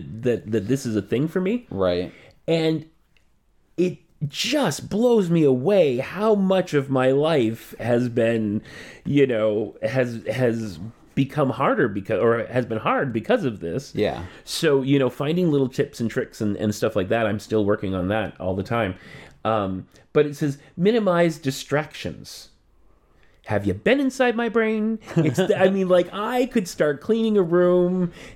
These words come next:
Speaker 1: and then find myself, like, my spare room is like a junk drawer right now. And I, <laughs> if I started cleaning it, I, I don't know where I would end up, seriously. <laughs> I mean, I'd be probably downstairs somewhere on the other computer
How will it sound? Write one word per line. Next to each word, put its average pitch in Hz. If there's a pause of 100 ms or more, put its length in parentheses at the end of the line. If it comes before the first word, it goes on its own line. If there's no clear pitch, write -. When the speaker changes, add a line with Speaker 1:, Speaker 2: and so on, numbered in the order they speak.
Speaker 1:
and 139
then 143
find 175
myself, 151 (260)
like, 131
my 127
spare 156
room 113
is 113
like 107
a 110
junk 110
drawer 98
right 92
now. 92
And 101
I, 120 (160)
<laughs> -
if -
I 170
started 151
cleaning 156
it, 202 (420)
I, 160
I 147
don't 185
know 107
where 123
I 165
would 104
end 95
up, 87
seriously. 139 (180)
<laughs> -
I 160
mean, 151 (100)
I'd 170
be 214
probably 170
downstairs 160
somewhere 147
on 127
the 127
other 175
computer 143